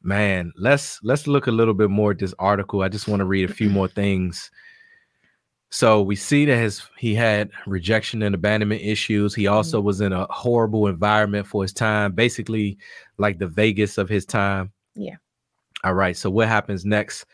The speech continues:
Speaker 1: So now he's living with his grandmother.
Speaker 2: Mm-hmm.
Speaker 1: It says, "You can find all sorts of strange folk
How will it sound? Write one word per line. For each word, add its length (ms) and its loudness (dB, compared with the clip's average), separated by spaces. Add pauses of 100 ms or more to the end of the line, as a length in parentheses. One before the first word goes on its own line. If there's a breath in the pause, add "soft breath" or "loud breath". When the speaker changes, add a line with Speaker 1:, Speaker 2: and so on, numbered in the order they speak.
(680 loud breath)
Speaker 1:
So 160 -2
now 240 2
he's 140 0
living 260 2
with 120 0
his 140 -4
grandmother. 680 0 (200)
Speaker 2:
Mm-hmm. 300 -4 (400 loud breath)
Speaker 1:
It 140 -4
says, 340 2
"You 80 -4
can 120 -8
find 260 0
all 160 4
sorts 300 0
of 60 -4
strange 420 -2
folk 300 0